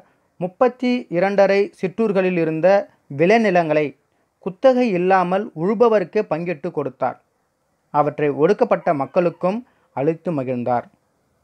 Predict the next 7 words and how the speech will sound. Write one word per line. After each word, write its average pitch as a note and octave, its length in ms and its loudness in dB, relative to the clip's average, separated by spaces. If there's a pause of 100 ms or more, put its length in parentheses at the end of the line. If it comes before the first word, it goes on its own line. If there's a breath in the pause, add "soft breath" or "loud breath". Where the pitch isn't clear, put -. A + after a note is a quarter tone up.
(2000)
விவசாயிகளின் A3 720 4
துயர் G3 320 2
துடைக்க F#3 280 2 (100)
ஏற்படுத்தப்பட்ட E3+ 720 0
சங்கம் F#3 380 -2
எது? D3+ 240 2 (920)
ஜமீன் F3 420 0